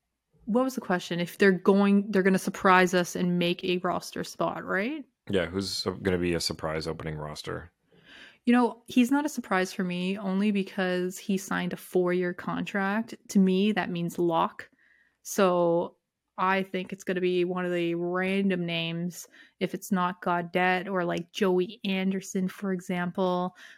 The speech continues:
Speaker 1: I feel like, or a fourth line guy, right? Like, probably Wayne Simmons over the newbies on opening night, and then the newbies come in.
Speaker 2: Interesting. Yeah.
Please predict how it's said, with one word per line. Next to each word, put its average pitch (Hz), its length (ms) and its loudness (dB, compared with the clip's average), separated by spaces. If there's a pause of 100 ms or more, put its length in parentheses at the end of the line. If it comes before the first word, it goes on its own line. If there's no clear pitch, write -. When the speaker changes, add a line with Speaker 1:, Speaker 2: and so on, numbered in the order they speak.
(120)
Speaker 1:
I 202 100 2
feel 233 300 0
like, 190 340 0 (480)
or 214 140 4
a 190 60 -2
fourth 220 520 0
line 180 320 0
guy, 175 300 0
right? 185 420 0
Like, 180 360 0 (260)
probably 285 600 2
Wayne 214 460 8
Simmons 190 960 4
over 196 420 6
the 175 120 4
newbies 180 920 2 (400)
on 185 200 0
opening 180 440 2
night, 165 260 0
and 185 140 2
then 185 120 4
the 175 80 2
newbies 202 800 6
come 214 200 4
in. 214 80 6
Speaker 2:
Interesting. 233 380 4 (440)
Yeah. 104 460 0